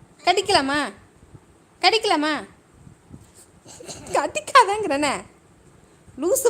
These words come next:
பயல, குரங்கு குட்டி. அடிக்கிற, அடிக்க, அடிக்காத, அடிக்காத. வாயில கையை விட்டுருவேன். No. No.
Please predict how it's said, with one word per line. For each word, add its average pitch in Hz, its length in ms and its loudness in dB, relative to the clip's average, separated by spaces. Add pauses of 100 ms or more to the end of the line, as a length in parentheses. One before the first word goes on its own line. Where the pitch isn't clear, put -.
பயல, 202 380 -6
குரங்கு 320 360 0
குட்டி. 175 280 -10 (1400)
அடிக்கிற, - 320 -2 (420)
அடிக்க, 453 300 -6 (260)
அடிக்காத, 359 400 -4 (360)
அடிக்காத. 523 380 4 (840)
வாயில 508 260 6
கையை 311 200 -2
விட்டுருவேன். 185 320 -8 (3000)
No. 330 260 2 (3000)
No. 247 200 -6